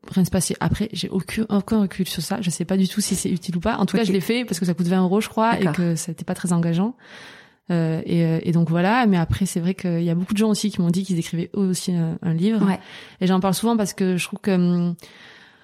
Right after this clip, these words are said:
Speaker 1: quand on se met dans une entreprise aussi grande,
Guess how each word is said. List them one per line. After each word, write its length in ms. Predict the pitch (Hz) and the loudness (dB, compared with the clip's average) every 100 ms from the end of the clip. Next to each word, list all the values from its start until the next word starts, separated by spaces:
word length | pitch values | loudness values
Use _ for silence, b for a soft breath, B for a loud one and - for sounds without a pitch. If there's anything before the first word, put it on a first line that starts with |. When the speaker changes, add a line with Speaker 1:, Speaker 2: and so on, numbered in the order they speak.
| B B | B B
Speaker 1:
quand 200 | - 226 | 0 2
on 40 | 226 | 2
se 140 | - | 4
met 140 | 214 214 | 4 4
dans 140 | 202 | 4
une 120 | 190 | 4
entreprise 440 | 190 196 - 220 190 | 4 0 0 0 0
aussi 240 | 160 185 | 0 -2
grande, 420 | 175 185 214 233 | 0 2 4 4